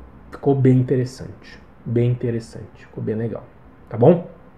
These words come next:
Do lado negativo, tudo que é ligado a commodities, né? Petróleo.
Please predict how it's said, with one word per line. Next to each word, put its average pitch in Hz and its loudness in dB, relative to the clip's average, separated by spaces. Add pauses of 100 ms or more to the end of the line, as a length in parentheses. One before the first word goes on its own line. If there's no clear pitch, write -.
(1040)
Do 269 6
lado 123 6 (460)
negativo, 202 2 (320)
tudo 247 -2
que 247 -4
é 226 -2
ligado 175 2
a 165 2
commodities, 110 -6
né? 123 -2
Petróleo. 107 -4